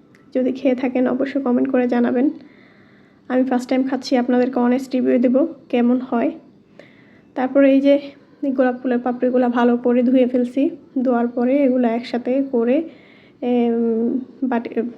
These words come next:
প্লেটে নিয়ে নিছি। দেখতে খুব সুন্দর লাগতেছে।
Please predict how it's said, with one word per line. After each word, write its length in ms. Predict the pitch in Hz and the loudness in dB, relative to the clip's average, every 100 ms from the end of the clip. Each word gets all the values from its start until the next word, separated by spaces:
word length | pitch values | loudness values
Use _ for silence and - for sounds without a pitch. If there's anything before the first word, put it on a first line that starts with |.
| - | -10
প্লেটে 280 | - 240 240 | -2 2 2
নিয়ে 180 | 233 226 | 2 2
নিছি। 400 | 233 247 302 403 - - _ _ _ | 0 -2 -4 -4 -14 -20 _ _ _
দেখতে 480 | 269 262 - 285 277 | -2 -2 2 4 4
খুব 160 | 277 - | 0 -8
সুন্দর 340 | - 269 247 | 0 2 4
লাগতেছে। 560 | 233 240 - 247 240 | 2 0 -6 -4 -4